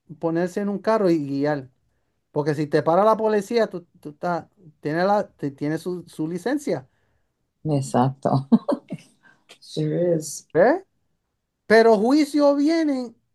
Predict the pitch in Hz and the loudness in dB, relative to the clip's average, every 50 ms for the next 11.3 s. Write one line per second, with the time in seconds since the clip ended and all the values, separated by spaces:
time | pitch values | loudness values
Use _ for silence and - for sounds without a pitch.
0 | _ - 196 202 208 214 240 277 294 302 247 233 226 220 214 - - 190 175 180 | _ -4 -2 0 2 2 2 2 0 0 0 0 -2 -2 -2 -6 -6 -6 -4 -4
1 | 190 190 - 208 214 240 262 277 277 277 302 330 339 302 - 247 202 160 - - | -4 -2 -2 -2 0 2 2 2 2 4 4 2 2 2 2 0 0 0 -2 -6
2 | _ _ _ - - _ _ _ - 339 - - - - - 170 156 151 147 143 | _ _ _ -20 -20 _ _ _ -8 -8 -8 -8 -12 -12 -8 -6 -4 -2 2 4
3 | 151 175 202 - - - _ _ _ _ _ _ _ _ _ _ _ _ _ _ | 4 4 4 0 -4 -14 _ _ _ _ _ _ _ _ _ _ _ _ _ _
4 | _ _ _ _ - - - - - _ _ - - 143 147 143 - - - 165 | _ _ _ _ -20 -20 -20 -20 -20 _ _ 0 2 2 2 4 4 2 4 6
5 | 185 180 170 165 175 151 147 151 - _ _ - 170 202 233 254 254 254 277 269 | 6 6 6 4 2 -2 -6 -6 -8 _ _ -2 -2 0 2 2 2 2 0 0
6 | 233 262 240 190 - - 226 262 285 233 175 135 123 - _ _ _ _ _ _ | 0 -4 -6 -4 0 2 2 2 2 2 -2 -4 -6 -12 _ _ _ _ _ _
7 | _ _ - 160 160 165 170 165 190 147 160 185 190 202 226 233 - - - 147 | _ _ -2 0 2 2 2 2 2 4 4 4 4 4 4 2 -2 -4 -10 -4
8 | - 190 - - 170 - - _ _ _ _ _ _ _ - 156 202 262 254 _ | -4 -4 -2 -2 -6 -6 -6 _ _ _ _ _ _ _ -4 -4 -4 -4 -4 _
9 | - - 196 196 202 208 196 202 226 226 269 262 247 262 262 277 302 285 277 254 | -2 -2 0 0 2 0 0 0 0 2 2 0 0 0 0 0 0 0 0 0
10 | 240 220 - _ _ _ _ - 180 170 190 202 190 - - 262 277 269 262 - | -2 -6 -10 _ _ _ _ -10 -8 -6 -4 -4 -4 0 2 2 2 2 0 -2
11 | 226 208 196 180 180 - | -2 0 0 0 -2 -6